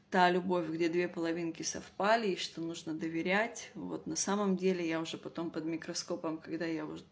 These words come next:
себя стала прокачивать, я поняла, что я просто, э, сыкала от всей вот этой вот, э, э, большой ответственности. Точнее, это даже не большая ответственность, это ясность, это,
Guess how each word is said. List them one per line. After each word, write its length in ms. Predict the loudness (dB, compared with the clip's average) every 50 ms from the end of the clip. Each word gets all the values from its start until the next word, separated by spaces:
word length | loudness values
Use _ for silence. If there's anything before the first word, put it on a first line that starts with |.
| -18 -16 -12 -8
себя 280 | -6 -4 -4 -4 -2 -2
стала 300 | -4 -6 -4 -4 -4 -6
прокачивать, 600 | -6 -8 -12 -8 -2 0 0 0 0 -2 -8 -8 -6 -6
я 80 | -8
поняла, 320 | -8 -6 -8 -6 -4 -6 -6
что 180 | -8 -8 -6 -6
я 100 | -6 -6
просто, 560 | -6 -2 0 0 0 0 -2 -4 -6 -8 -8 -8 -10 -12 -10 -10 -10 -10 -10 -10 -12 -12 -14 -14 -8
э, 480 | -4 -2 -2 -2 -2 -2 -2 -2 -2 -2 -2
сыкала 580 | -2 -2 0 -2 -2 0 2 4 6 6 6
от 120 | 4 2 0
всей 260 | -4 2 4 4 4
вот 180 | 4 2 0 -2
этой 260 | -4 -4 -4 -4 -2
вот, 240 | -2 -2 -2 -4 -6 -14 -18 -14
э, 380 | -12 -12 -8 -6 -6 -4 -6 -6 -8 -12 -18 -20 _ _ _ _ _ -20 -20 -20 -20 _ _ _ _ _ _ -10 -10 -8
э, 320 | -6 -8 -8 -6 -6 -6 -4
большой 680 | -2 -2 0 0 2 2 2 2 2 2 2 2 0
ответственности. 1120 | 0 0 0 2 2 2 2 0 -2 -4 -4 -4 -2 -2 -4 -4 -6 -4 0 0 0 0 0 -6 -16 -12
Точнее, 340 | -6 -2 -2 0 0 0 -2 -2
это 120 | -2 -2
даже 200 | -4 -4 -2 -2
не 60 | 0 0
большая 320 | 2 0 2 0 0 0
ответственность, 580 | -2 -2 -2 -4 -4 -2 -4 -4 -4 -4 -8 -10
это 180 | -8 -4 -2
ясность, 720 | -2 0 2 4 2 2 2 -2 -4 -4 -4 -4 -4 -6 -8
это, 300 | -10 -8 -8 -8 -8 -8